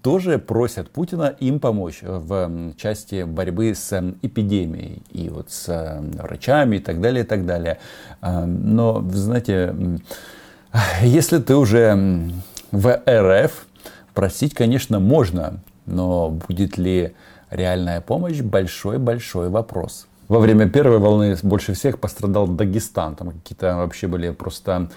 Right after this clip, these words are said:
а, потрясающие цифры по своему вот этому объему. Это при том, что, ну, опять же, это ж Россия, ну, м, де-факто, ну и де-юре.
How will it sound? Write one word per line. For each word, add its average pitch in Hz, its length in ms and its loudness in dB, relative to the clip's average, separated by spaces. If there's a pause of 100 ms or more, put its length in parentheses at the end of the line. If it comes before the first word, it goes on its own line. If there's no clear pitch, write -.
(300)
а, 85 480 -2 (100)
потрясающие 95 960 0
цифры 90 640 -6
по 87 320 0
своему 87 600 -4
вот 82 140 -8
этому 87 380 -2
объему. 120 640 2 (240)
Это - 140 -4
при 92 160 -2
том, 107 160 0
что, 98 260 0 (380)
ну, 87 340 -4
опять 85 340 -4
же, 85 180 -4 (280)
это 87 180 -10
ж - 140 -12
Россия, 95 540 -2 (120)
ну, 90 160 -8 (200)
м, 78 360 -8 (1040)
де-факто, 92 640 -2 (120)
ну 120 160 4
и 120 60 6
де-юре. 104 440 0